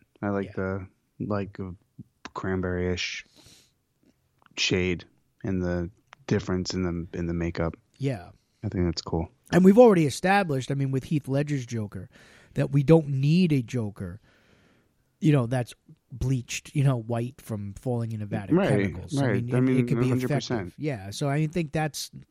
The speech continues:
Speaker 2: doesn't have to be a thing anymore. Um,
Speaker 1: Right.
Speaker 2: so, yeah, I, I'm fine with it. It, it's, it's fitting, and it's kinda creepy.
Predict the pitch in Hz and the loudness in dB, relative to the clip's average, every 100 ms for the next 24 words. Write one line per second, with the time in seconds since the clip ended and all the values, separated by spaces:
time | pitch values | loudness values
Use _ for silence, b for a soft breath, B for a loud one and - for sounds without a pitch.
0 | _ - 117 113 113 117 - 110 98 - | _ -18 -14 -10 -10 -10 -10 -8 -8 -8
1 | - 117 95 92 92 95 - B B B | -8 -6 -8 -10 -14 -16 -20 B B B
2 | B B B - 101 98 92 87 90 - | B B B -12 -10 -8 -8 -10 -14 -20
3 | _ _ _ _ _ _ - 123 107 92 | _ _ _ _ _ _ -6 -4 -4 -6
4 | - - 101 - 123 113 85 87 _ - | -8 -6 -6 -6 -8 -8 -10 -16 _ -18
5 | 107 101 104 104 - 107 107 107 98 - | -14 -10 -10 -12 -12 -12 -10 -12 -14 -20
6 | - 107 104 104 90 90 - _ _ - | -14 -10 -8 -10 -12 -16 -20 _ _ -12
7 | 117 147 143 - - - 175 - - - | -8 -6 -6 -8 -14 -4 -4 -4 -16 -2
8 | 190 170 104 - _ _ - 131 139 143 | 0 0 -4 -18 _ _ -6 -6 -6 -12
9 | - - 139 135 - 175 160 110 101 | -10 -6 -6 -4 -2 -2 -2 -6 -8